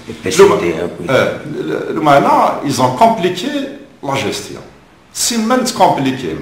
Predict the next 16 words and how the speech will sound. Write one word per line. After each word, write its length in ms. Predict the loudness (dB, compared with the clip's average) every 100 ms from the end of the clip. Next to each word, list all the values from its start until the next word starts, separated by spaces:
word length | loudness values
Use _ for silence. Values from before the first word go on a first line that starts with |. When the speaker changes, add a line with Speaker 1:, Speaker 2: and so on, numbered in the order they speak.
| -10
Speaker 2:
يمكن، 280 | -6 -4 0
euh, 840 | 2 2 2 0 -4 -6 -8 -2
الداعي 480 | 0 2 4 4 4
كان 240 | 2 -2
داكي، 380 | -2 -4 0 0
euh, 60 | 0 -4 -6 -10 -10
quatre-vingt-dix، 680 | -6 -4 -2 -4 -6 -8 -8
quatre-vingt-douze 640 | -8 -6 -4 -6 -8 -10
دي 160 | -10 -8
تايوان، 440 | -4 -2 -2 -4
euh, 540 | -8 -14 -20 -20 -12 -8
اللي 680 | -6 -4 -4 -4 -4 -4 -2
راه 180 | 0
سنة 280 | -2 -4 -2
مليار 380 | -2 0 2 2
داكي، 300 | 0 -2 -4